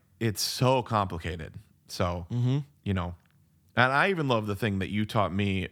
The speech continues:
Speaker 1: which was when you're in a meeting with a student and you need to check your phone or you need to check your watch, you tell them beforehand.
Speaker 2: Yes.
Speaker 1: I think that's really a loving way to do that. I think that's very
Speaker 2: Mm-hmm.
Speaker 1: cool.
Speaker 2: And it
Speaker 1: Um,
Speaker 2: shocks people, dude.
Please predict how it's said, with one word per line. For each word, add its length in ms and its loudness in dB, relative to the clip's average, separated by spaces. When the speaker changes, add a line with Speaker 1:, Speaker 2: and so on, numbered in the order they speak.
Speaker 1:
which 320 -4
was 340 -2
when 200 2
you're 200 4
in 120 2
a 60 0
meeting 260 0
with 140 -2
a 60 -4
student 460 -4
and 160 0
you 120 0
need 240 0
to 60 -6
check 240 -2
your 80 -4
phone 260 -2
or 40 -2
you 180 -2
need 160 0
to 60 -4
check 220 -4
your 100 -4
watch, 280 -4
you 80 -6
tell 240 0
them 160 0
beforehand. 640 -2
Speaker 2:
Yes. 460 -2
Speaker 1:
I 80 0
think 200 -2
that's 240 -2
really 420 -2
a 60 2
loving 340 2
way 140 0
to 80 -2
do 180 -2
that. 300 -2
I 80 -4
think 180 -4
that's 160 -6
very 300 0
Speaker 2:
Mm-hmm. 160 2
Speaker 1:
cool. 260 -2
Speaker 2:
And 200 4
it 80 2
Speaker 1:
Um, 60 -2
Speaker 2:
shocks 580 2
people, 340 2
dude. 300 -2